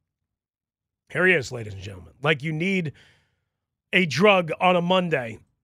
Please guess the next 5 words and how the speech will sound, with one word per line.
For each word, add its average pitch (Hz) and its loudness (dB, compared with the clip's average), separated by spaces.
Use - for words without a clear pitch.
the 156 -2
Birdman 151 -2
is 151 -4
here. 156 0
Squawking 226 4